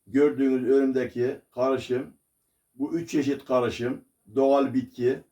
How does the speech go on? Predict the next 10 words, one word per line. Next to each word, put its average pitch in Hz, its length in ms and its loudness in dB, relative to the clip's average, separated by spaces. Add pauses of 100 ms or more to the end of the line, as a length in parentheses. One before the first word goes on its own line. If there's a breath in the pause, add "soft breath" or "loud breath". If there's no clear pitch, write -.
(420)
yani 143 260 2
içinde 139 460 0
herhangi 139 380 0
kimyasal 135 600 -2
bir 131 100 0
madde 127 340 -2
yoktur. 123 520 0 (640)
Yani 120 280 -6
bunu 147 340 0 (280)
şöyle 139 460 2